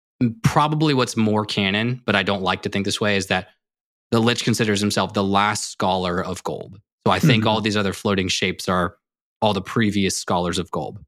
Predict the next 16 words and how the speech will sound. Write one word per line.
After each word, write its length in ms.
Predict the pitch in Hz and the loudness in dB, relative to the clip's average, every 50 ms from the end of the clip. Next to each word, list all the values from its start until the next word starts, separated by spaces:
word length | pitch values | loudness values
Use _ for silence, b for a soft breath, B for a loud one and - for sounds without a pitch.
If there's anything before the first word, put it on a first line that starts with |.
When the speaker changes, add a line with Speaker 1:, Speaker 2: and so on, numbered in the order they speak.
| _ _ _ - | _ _ _ -4
Speaker 1:
that 40 | - | 0
Speaker 2:
Interesting. 360 | 135 135 151 135 104 - 117 | 4 4 6 6 6 4 2
Speaker 1:
have 80 | 110 117 | 2 2
Speaker 2:
Yeah, 160 | 120 123 123 | 2 4 4
I 140 | 120 113 110 | 4 4 4
was 100 | 117 120 | 4 2
Speaker 1:
done 100 | 117 113 | 2 4
Speaker 2:
curious 240 | 120 127 135 131 117 | 4 4 4 4 2
about 140 | 113 110 107 | 2 2 4
that. 60 | 107 107 | 4 4
Speaker 1:
something 340 | 104 107 104 104 101 104 - _ _ _ _ _ _ _ _ - - 143 | 4 2 2 0 -2 -6 -10 _ _ _ _ _ _ _ _ -8 -2 0
similar 340 | 135 139 135 135 135 131 123 | 2 2 4 4 4 2 2
to 120 | - 139 | 2 0
the 120 | 123 123 120 | 0 2 2
Lich 560 | 117 117 117 113 117 - - - - - - - | 2 2 2 0 -2 -2 -4 -6 -6 -6 -4 -2
and 420 | 110 104 101 101 98 98 95 98 | 0 0 2 2 0 0 -2 -2